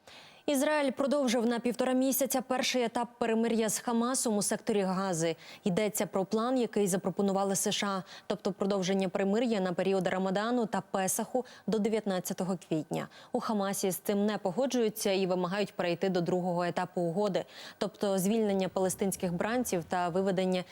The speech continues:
ізраїльських військ з Гази. Аби змусити Хамас погодитися на умови С Ш А, Ізраїль заблокував доступ гуманітарної допомоги до Гази.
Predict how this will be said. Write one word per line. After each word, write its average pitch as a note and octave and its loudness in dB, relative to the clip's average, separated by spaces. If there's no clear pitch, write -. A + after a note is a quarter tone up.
ізраїльських F#3+ 0
військ F#3+ 0
з F3 -2
Гази. F3 -2
Аби F#3+ 2
змусити C4 0
Хамас A3 0
погодитися G3+ 0
на F#3 0
умови F#3+ 0
С G3 -2
Ш - -2
А, - -6
Ізраїль G3+ 2
заблокував F#3 0
доступ F3+ 0
гуманітарної F3 0
допомоги F#3 0
до F#3+ 0
Гази. D#3+ -4